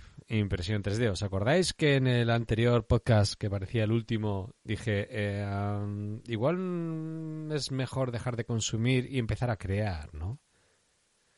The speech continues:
Y una de las opciones fue comprar una impresora tres D. Bueno, me he comprado la Artillery Genius, he intentado convencer a Paco,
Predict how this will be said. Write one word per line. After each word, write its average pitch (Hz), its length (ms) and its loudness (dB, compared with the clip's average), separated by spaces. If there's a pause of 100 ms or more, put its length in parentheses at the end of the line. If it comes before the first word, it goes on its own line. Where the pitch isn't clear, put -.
(240)
Y 185 100 -2
una 202 140 0
de 170 80 0
las 143 160 2
opciones 131 420 2
fue 113 220 2
comprar 104 340 0
una 107 140 4
impresora 98 460 0
tres 90 260 -2
D. 87 120 -2 (600)
Bueno, 104 140 0
me 104 80 0
he - 20 -2
comprado 107 640 4
la 101 140 2
Artillery 101 560 0
Genius, 127 760 0
he 107 80 -4
intentado 113 600 0
convencer 113 640 -2
a 101 80 -4
Paco, 101 960 2